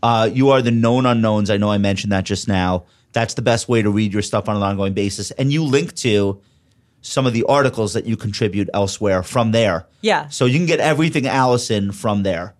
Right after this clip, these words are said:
Speaker 2: Yes.
Speaker 1: Okay. How, how's subs going? What's going on? Everything's
Speaker 2: It's,
Speaker 1: good?
Speaker 2: it's good. I'm, I'm impressed with the Substack people.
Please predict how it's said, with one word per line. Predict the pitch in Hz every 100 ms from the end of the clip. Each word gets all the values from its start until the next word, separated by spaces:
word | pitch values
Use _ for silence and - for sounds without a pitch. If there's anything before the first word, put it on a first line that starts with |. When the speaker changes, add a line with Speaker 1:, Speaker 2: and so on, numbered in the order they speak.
| -
Speaker 2:
Yes. | 180 - -
Speaker 1:
Okay. | 110 - 76 - _ _
How, | 131 131 -
how's | 131 127 -
subs | 143 127
going? | 117 101 95
What's | 95 104
going | 117 107
on? | 120 92 90 -
Everything's | 107 110
Speaker 2:
It's, | 104
Speaker 1:
good? | 135 160
Speaker 2:
it's | -
good. | - 440 605 392
I'm, | 233 220
I'm | 294
impressed | 302 339 -
with | 320
the | 226
Substack | 180 196 165
people. | - 160 - -